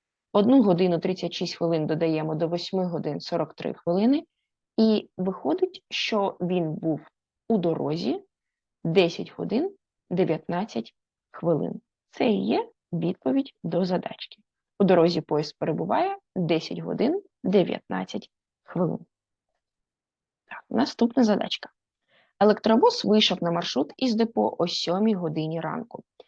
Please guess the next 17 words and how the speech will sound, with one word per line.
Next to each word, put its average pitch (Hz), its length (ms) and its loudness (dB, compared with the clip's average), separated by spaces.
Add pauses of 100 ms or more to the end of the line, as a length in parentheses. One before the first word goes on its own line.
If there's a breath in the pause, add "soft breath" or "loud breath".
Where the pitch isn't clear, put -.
(260 soft breath)
і 240 80 4
повернувся 233 680 2
назад 180 380 -2 (100)
рівно 208 440 2
через 170 420 -4
добу. 160 380 -4 (840)
О 127 80 0
котрій 214 360 0
годині 208 500 0
електровоз 233 520 -2
заїхав 214 460 -2
у - 20 -8
депо, 180 420 -4 (280)
скільки - 520 -2
годин 170 440 -2
він 170 220 -2
був 165 200 0